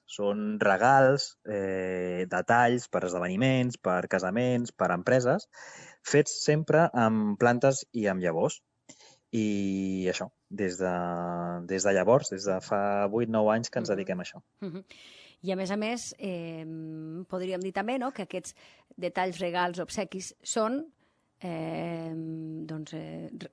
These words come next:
Speaker 2: totalment reciclables, no? Fan un circuit tancat, diguéssim, no? Fan bioeconomia
Speaker 1: Bueno,
Speaker 2: o
Speaker 1: sí,
Speaker 2: d'al-,
Speaker 1: a veure,
Speaker 2: d'alguna manera,
Speaker 1: r-,
Speaker 2: perquè es poden reutilitzar.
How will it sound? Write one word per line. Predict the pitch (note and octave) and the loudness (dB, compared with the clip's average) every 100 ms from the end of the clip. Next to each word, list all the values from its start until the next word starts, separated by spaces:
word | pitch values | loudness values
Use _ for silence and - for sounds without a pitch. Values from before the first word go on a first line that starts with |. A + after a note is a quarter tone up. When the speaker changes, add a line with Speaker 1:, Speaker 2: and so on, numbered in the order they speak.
| - | -12
Speaker 2:
totalment | E3+ F3+ F3 E3+ | -10 -6 -6 -6
reciclables, | E3 E3+ A#3 C4+ F3 D#3+ | -8 -4 -4 -2 -4 -4
no? | G3 E4+ | -4 -4
Fan | C4 E3 | -4 -2
un | F3+ F3 | -2 -2
circuit | F3+ F3 F#3 | -2 -2 -2
tancat, | F#3 G3+ D#4 | -2 0 -2
diguéssim, | A3+ A#3 E4 - G3 | -2 -2 -2 -2 -4
no? | F#3+ D4 - | -2 -4 -6
Fan | - F3+ F3 - - _ _ - | -8 -6 -6 -8 -20 _ _ -6
bioeconomia | F#3 G#3 G#3 G#3 B3 - | 0 0 2 4 8 8
Speaker 1:
Bueno, | G3+ F3+ | 8 6
Speaker 2:
o | F3+ | 4
Speaker 1:
sí, | G#3+ D#3+ | 4 6
Speaker 2:
d'al-, | C3+ | 6
Speaker 1:
a | |
veure, | D3 F#3+ | 8 6
Speaker 2:
d'alguna | G#3+ A3 G#3+ | 4 2 2
manera, | A#3+ F4+ C4 | 2 6 6
Speaker 1:
r-, | C#3+ | 6
Speaker 2:
perquè | G3 F3 E3+ | 2 0 -2
es | F3+ | -2
poden | - G#3 G3 | 0 2 2
reutilitzar. | G#3 F#3+ G#3 G#3+ A3+ G#3 | 0 0 -2 -2 0 -2